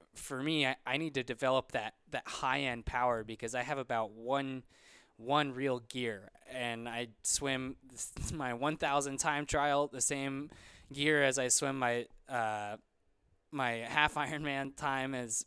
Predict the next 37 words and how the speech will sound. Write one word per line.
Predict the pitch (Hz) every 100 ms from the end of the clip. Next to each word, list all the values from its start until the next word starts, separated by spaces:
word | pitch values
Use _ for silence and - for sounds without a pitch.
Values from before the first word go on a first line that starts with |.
| _ 135
as | 127 -
same | 151 156
as | 151
I | 156
swim | 185
my | 175 170
Ironman | 180 208 131 117
time. | 131 117
I | 123
just | 123 120 - - - 285 -
have | - 147 131
trouble | - 165 165 151 127 123 -
reaching | 143 160 - 156 139
that | 127
next | 135 135
platform | - 131 135 160 156
because | 139 120
I | 120 113
don't | 123 120 127
have | 113 117 117
that | 117 107 -
power | 143 147 117
base, | 110 113 -
and | 113 113
what | 113
the | 113
Vasa | 120 127 139
allows | 113 113 117 120
me | 110
to | 110
do | 127 117
is | 110
just | 123 113 - - - -
go | - 123
really, | 123 156 180
really | 170 160 151
hard | 123 135 123 113